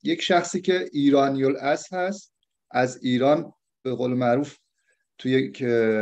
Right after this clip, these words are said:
رسانه خیلی معتبر امریکایی فعالیت می‌کنه و به کل به، به،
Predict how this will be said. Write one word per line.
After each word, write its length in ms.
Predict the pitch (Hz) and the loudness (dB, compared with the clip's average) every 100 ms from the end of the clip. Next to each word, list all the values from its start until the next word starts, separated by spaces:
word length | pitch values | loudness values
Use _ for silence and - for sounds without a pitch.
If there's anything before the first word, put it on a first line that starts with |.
| 104 | -2
رسانه 520 | 107 120 117 120 117 | 2 2 2 -2 -2
خیلی 220 | 127 135 127 | -2 -2 0
معتبر 720 | 123 110 120 113 123 127 117 | -2 0 0 2 2 2 0
امریکایی 520 | 110 110 113 110 120 | -2 -2 -2 0 -2
فعالیت 680 | - 113 - 110 117 127 131 | -2 -4 -2 0 2 2 0
می‌کنه 480 | 170 170 165 175 196 _ _ _ _ _ _ _ _ - | -4 -2 -2 -6 -8 _ _ _ _ _ _ _ _ 0
و 420 | 135 160 190 202 - _ _ _ _ _ _ - | 6 6 6 2 -4 _ _ _ _ _ _ 0
به 160 | 156 | 2
کل 340 | 151 196 196 196 | 4 6 8 6
به، 340 | 196 175 175 | 6 6 6
به، 340 | - 147 165 | -2 0 0